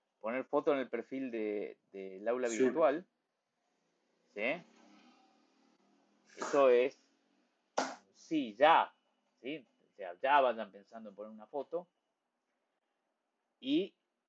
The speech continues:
Speaker 1: en la clase, o cámara, o alguna foto, no me dejen tanto,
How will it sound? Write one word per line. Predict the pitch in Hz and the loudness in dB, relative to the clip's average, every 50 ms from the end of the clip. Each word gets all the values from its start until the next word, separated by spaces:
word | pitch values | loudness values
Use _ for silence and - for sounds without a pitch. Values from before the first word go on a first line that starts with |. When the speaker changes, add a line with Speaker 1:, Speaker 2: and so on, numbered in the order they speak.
| _ _ _ _ _ _ _ | _ _ _ _ _ _ _
Speaker 1:
en | _ 98 104 117 | _ -10 -4 -4
la | 127 131 | -4 0
clase, | - 170 170 160 - - 156 165 165 - _ _ _ _ _ _ | 4 4 4 4 4 -2 -6 -6 -6 -10 _ _ _ _ _ _
o | _ 160 170 165 | _ -4 -4 -2
cámara, | - 175 160 151 147 156 151 151 156 165 175 _ _ _ _ _ _ _ | 0 0 0 0 -2 -4 -6 -6 -6 -8 -12 _ _ _ _ _ _ _
o | - 151 175 165 | 0 2 2 2
alguna | 131 117 135 156 143 120 - | 2 0 -4 -8 -8 -8 -8
foto, | - - 120 120 117 _ 135 160 160 151 _ _ _ _ _ _ _ _ _ _ _ | -6 -4 -4 -4 -4 _ -6 -6 -6 -8 _ _ _ _ _ _ _ _ _ _ _
no | - 127 | -18 -12
me | 139 139 139 | -8 -6 -4
dejen | 143 143 135 - - 120 110 | -2 -4 -4 -6 -8 -12 -8
tanto, | - 131 123 123 117 - 110 104 | -6 -6 -6 -6 -6 -8 -8 -8